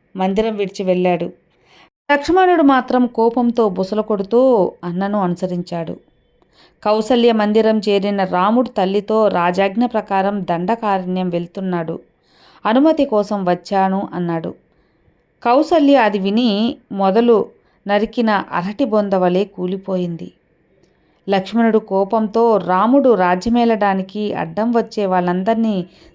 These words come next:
సంహరిస్తానని రాముడు తల్లితో, 'పితృవాక్య పరిపాలన మహాధర్మం,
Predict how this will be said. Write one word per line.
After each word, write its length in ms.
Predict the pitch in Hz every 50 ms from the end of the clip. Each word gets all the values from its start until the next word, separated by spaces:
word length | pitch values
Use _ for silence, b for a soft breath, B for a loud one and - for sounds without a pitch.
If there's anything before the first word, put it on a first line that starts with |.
| b - -
సంహరిస్తానని 1000 | 214 220 226 247 277 277 269 277 - - 220 208 202 190 185 185 190 202 202
రాముడు 420 | 190 185 185 190 214 240 254 233 233
తల్లితో, 680 | 233 - 190 190 214 220 233 226 240 226 208 185 175 170 b b b b b b b -
'పితృవాక్య 560 | 277 277 277 - 339 311 302 285 285 - 269
పరిపాలన 600 | 262 254 220 226 233 233 240 220 220 214 208 202
మహాధర్మం, 840 | 190 185 180 180 175 220 226 226 214 214 208 196 190 190 180 180